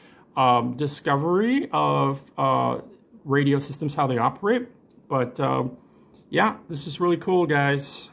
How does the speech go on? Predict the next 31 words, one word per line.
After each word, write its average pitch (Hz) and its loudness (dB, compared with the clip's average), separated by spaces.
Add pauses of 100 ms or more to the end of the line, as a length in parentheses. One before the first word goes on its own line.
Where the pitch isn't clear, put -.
(100)
And 143 0 (1000)
these 143 0
are 175 2
the 160 -2
six 156 -6
commands. 156 -2
And 143 0
what 156 2
I 170 4
found 170 -2
was 135 0
button 156 -2
number 175 0
one, 156 2
which 131 -6
is 127 -8
the 143 -12
up, - 2 (1040)
um, 120 2
the 120 -6
zero 131 -2
three, 131 -4 (360)
you 135 -2
press 147 -4
that 147 0
one 135 0
five 120 -4
times, 226 -2 (160)
and 131 0
that 123 2
causes 117 -2